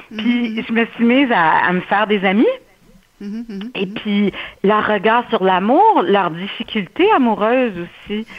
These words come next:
Speaker 2: Mhm.
Speaker 1: Et, euh, ben, je suis devenue un peu leur conseillère des fois. Euh,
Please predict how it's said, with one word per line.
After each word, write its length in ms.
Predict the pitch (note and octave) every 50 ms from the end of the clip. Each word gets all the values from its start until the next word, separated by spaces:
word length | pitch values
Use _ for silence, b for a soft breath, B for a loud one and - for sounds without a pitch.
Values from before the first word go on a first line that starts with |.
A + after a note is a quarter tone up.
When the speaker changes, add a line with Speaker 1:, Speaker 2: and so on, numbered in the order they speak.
| B B B B B
Speaker 2:
Mhm. 60 | G3 E3+
Speaker 1:
Et, 300 | G3 G3+ F#3+ F3+ E3+ E3+ E3+
euh, 380 | D#3 D#3 D#3 D#3 D#3 - - -
ben, 320 | - D#3 D#3 D#3+ D#3+ E3
je 40 | D#3
suis 140 | - - F3
devenue 280 | E3 F#3 F3 E3 F3+ G3+
un 120 | G#3 G3
peu 140 | - - A3+
leur 220 | G#3+ G#3 F#3+ F#3 -
conseillère 640 | - G#3 G3 G3 - - F#3 E3+ D#3 F3 F#3 G3+ G3+
des 160 | F#3+ F3 F3+
fois. 400 | - - - G3+ G3+ A3+ B3 C4+ D#4 D#4+ D#4+ D#4+ D#4 C4+ A#3+
Euh, 140 | G3 F#3 F3+